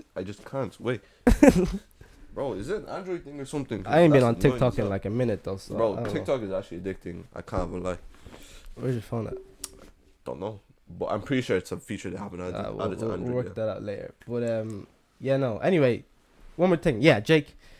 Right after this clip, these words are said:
Speaker 2: <sighs> this is a madness for you. Um, if you beat Woodley, no one can chat to you, and it's a bit mad
Speaker 1: But
Speaker 2: 'cause
Speaker 1: niggas
Speaker 2: then
Speaker 1: are
Speaker 2: you're
Speaker 1: gonna,
Speaker 2: goated.
Speaker 1: niggas are gonna chat. It's
Speaker 2: Okay,
Speaker 1: as
Speaker 2: but,
Speaker 1: simple
Speaker 2: like,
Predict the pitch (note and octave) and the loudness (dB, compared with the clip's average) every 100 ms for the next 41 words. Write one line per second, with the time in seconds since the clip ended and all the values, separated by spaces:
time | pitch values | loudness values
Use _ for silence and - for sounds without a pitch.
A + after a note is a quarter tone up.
0 | _ _ _ _ - - - - - - | _ _ _ _ -10 -2 0 0 -4 -14
1 | - B2 B2 A2 A2 A2+ G2+ - G#2 G2 | -8 -6 -4 -2 0 -2 -4 -6 -6 -4
2 | G2 - G#2 G2 G#2 G2+ _ - D3 C#3+ | -6 -6 -4 -4 -6 -14 _ -6 -2 4
3 | E3+ E3+ - C3+ D#3+ E3 F#3+ - - - | 4 4 6 8 10 8 6 0 -16 -20
4 | - - - - _ - B2+ D3 G3+ G3+ | -20 -20 -20 -20 _ -10 2 12 12 12
5 | F3+ C#3+ A#2 - - C3 - C#3+ - A#2+ | 12 12 6 -2 -2 2 4 2 2 0
6 | A2 A2+ C3+ D3+ C#3+ D#3+ D#3 D#3 G#3+ G3 | 2 2 6 8 10 12 10 10 8 8
7 | G3 D3+ B2+ D3+ D#3 G#3 G3 F3+ F#3 D3+ | 8 10 8 8 8 8 4 0 -2 -4
8 | - E3+ A#2 - - - - G4 D4+ D3+ | -2 -2 -2 -10 -10 -4 2 4 6 6
9 | F3 D3 E3 | 8 8 6